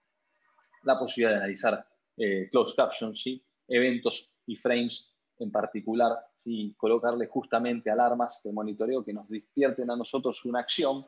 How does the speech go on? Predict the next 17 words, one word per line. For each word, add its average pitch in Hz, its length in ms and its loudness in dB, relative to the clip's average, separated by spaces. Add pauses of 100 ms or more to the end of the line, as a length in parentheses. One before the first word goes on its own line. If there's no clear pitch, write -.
(160)
¿sí? 131 80 -4
Que 107 80 -6
nos 104 160 -10
llame 135 200 0
a 110 40 0
la 117 60 0
acción 139 380 -4 (380)
para 117 220 4
solucionar, 113 640 0 (340)
em, 90 520 -12 (180)
lo 104 160 -6
que 117 80 -4
es - 100 -10
el 110 80 -6
monitoreo 98 600 -4 (180)
de 78 160 -10
video. 64 320 -12